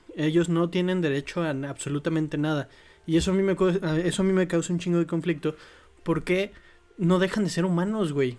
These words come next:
O sea, no dejan tener, no, no dejan de tener sus derechos humanos, no dejan de ser personas, no dejan de tal.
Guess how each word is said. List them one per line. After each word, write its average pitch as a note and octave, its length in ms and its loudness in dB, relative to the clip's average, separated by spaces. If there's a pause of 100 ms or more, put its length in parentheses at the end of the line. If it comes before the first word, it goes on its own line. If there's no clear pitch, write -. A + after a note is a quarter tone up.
O F#3 60 -8
sea, D3+ 160 -2
no F3 120 2
dejan G3 280 0
tener, E3+ 400 -2
no, E3+ 180 2
no F3+ 160 4
dejan F#3+ 220 0
de G3+ 80 2
tener D3+ 400 -4 (160)
sus G3 320 -2
derechos E3 360 -2
humanos, D#3+ 460 -2
no D#3+ 140 0
dejan E3 240 -2
de C#3+ 40 -4
ser C#3+ 200 -6
personas, D3 480 -2
no D#3 120 -2
dejan D3+ 260 -4
de D3 100 -2
tal. D3 260 -8